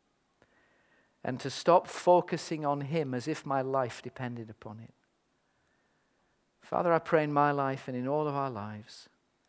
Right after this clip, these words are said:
you would draw us back to an obsession with Jesus, knowing that he didn't only live two thousand years ago, but in the person of the Spirit, he lives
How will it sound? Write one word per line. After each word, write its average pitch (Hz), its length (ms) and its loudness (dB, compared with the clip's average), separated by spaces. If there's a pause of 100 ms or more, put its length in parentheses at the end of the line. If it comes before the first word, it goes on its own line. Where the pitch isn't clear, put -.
(760)
you 131 180 -2
would 139 140 4
draw 156 280 6
us 139 120 4
back 123 420 -2
to 139 160 0
an 131 100 -2
obsession 123 880 -8 (960)
with 120 200 -6
Jesus, 104 600 -12 (1600)
knowing 160 360 4
that 160 160 6
he 151 200 0
didn't 165 280 0
only 160 340 4
live 156 340 2
two 151 200 -2
thousand 143 420 0
years 139 240 -6
ago, 110 380 -10 (1800)
but - 140 -4
in 139 120 -4
the 139 60 0
person 170 440 2
of 147 80 -4
the 147 60 -2
Spirit, 160 420 0
he 139 120 0
lives 143 440 0